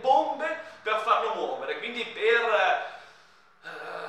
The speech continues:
avvicinarsi ad una donna che gli può interessare. Ora, ragazzi, detto questo, dobbiamo anche ricordarci le cose più importanti, quindi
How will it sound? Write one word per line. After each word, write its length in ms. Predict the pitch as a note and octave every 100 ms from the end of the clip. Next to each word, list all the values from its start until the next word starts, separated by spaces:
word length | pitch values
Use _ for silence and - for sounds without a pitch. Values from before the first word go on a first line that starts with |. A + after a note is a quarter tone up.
| -
avvicinarsi 1000 | D#3+ G#3+ G#3+ G#3 F#3+ G#3 - - A3 F3+
ad 140 | D#3+ -
una 160 | F#3
donna 320 | F3 D#3+ -
che 60 | -
gli 120 | C#3
può 120 | G3+
interessare. 1000 | G3+ - B2 - - A#3+ D3+ - - - - _ _
Ora, 300 | E4 E4 -
ragazzi, 440 | A3+ A#3+ G#3+ - A#3
detto 280 | D4+ A3+
questo, 360 | G#3+ F#3 D#3 D#3
dobbiamo 440 | D#3 F#3+ G#3+ -
anche 440 | A3 C4+ - - D3
ricordarci 760 | C#3 G3+ G#3 G3+ - - -
le 140 | C#3+ -
cose 260 | A#3+ -
più 160 | - A#3+
importanti, 880 | C#4 C#3+ C3 - B3 G#3 - - -
quindi 560 | G#3+ F#3 C#3 A#2+ -